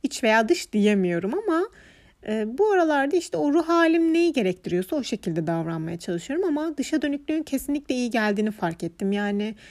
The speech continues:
e, son dönemlerde böyle keyfi yaptığım, eğlenerek yaptığım bir sürü şey oldu. E, ve bunlar da böyle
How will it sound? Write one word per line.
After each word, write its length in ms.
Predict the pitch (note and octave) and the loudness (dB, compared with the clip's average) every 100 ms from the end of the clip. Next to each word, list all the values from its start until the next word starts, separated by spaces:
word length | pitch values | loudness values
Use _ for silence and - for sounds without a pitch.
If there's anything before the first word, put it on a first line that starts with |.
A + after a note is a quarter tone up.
| - - - | -20 -18 -2
e, 300 | G#3 G#3 G#3 G3+ | 0 2 0 -4
son 280 | A#3+ A#3+ | -4 -4
dönemlerde 520 | A#3+ B3 A#3+ A#3+ A#3+ A3+ | -2 -4 -2 -2 -4 -2
böyle 140 | A3 | -4
keyfi 480 | - - G#3 G3+ B3 | -6 -2 -2 0 -2
yaptığım, 500 | A#3+ A3 G#3 - B3 | -2 -2 -4 -8 -6
eğlenerek 580 | - F#3 F#3+ G#3 G#3 - | 0 0 2 0 -2 -2
yaptığım 440 | F#3+ F#3 - A3+ | -6 -6 -4 -4
bir 40 | F#3+ | -4
sürü 240 | - E3+ | -4 -4
şey 240 | D#3+ E3 D#3+ | -4 -4 -2
oldu. 460 | D#3 D3+ F3+ D4+ - - - - | -2 -4 -4 -6 -10 -20 -20 -6
E, 100 | G3+ G3 G3 G3 G3 G3 G3 G3+ A3 | -2 0 0 -2 -2 -2 -4 -4 -6
ve 320 | G3+ A3+ A#3 A3+ | -4 0 0 0
bunlar 540 | G3+ A3+ A#3+ A3+ G#3+ | 0 0 0 -2 -2
da 300 | A#3 B3 B3+ - _ _ _ _ A3 G3+ _ - | -2 -2 -4 -10 _ _ _ _ -16 -16 _ -2
böyle 380 | G3+ F3+ G3 - | 0 2 0 -2